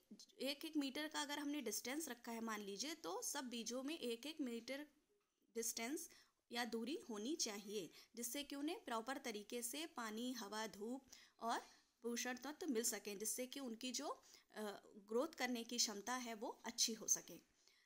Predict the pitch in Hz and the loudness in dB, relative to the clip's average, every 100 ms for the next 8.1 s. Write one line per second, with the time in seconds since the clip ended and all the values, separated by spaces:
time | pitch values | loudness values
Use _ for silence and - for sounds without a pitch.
0 | _ - 311 320 381 392 392 349 370 359 | _ -2 0 4 6 6 4 2 2 2
1 | 302 359 - 269 302 294 302 - 214 220 | 4 8 8 6 0 0 0 0 0 0
2 | 165 - - - - - _ 277 349 262 | -4 -6 -8 -14 -20 -20 _ 4 4 4
3 | 240 349 330 285 269 262 277 277 269 269 | 0 0 0 0 0 0 -2 -4 -4 -2
4 | 262 196 220 330 359 294 294 277 254 240 | -2 -2 0 0 2 0 0 -2 -2 -2
5 | 226 226 220 220 202 262 320 339 349 247 | -2 -2 0 -2 -2 -4 -2 -2 -2 -2
6 | - 320 302 330 214 208 208 220 285 220 | -2 0 0 -2 -4 -2 0 2 2 -2
7 | - _ _ _ _ _ _ - 254 262 | -8 _ _ _ _ _ _ -2 2 4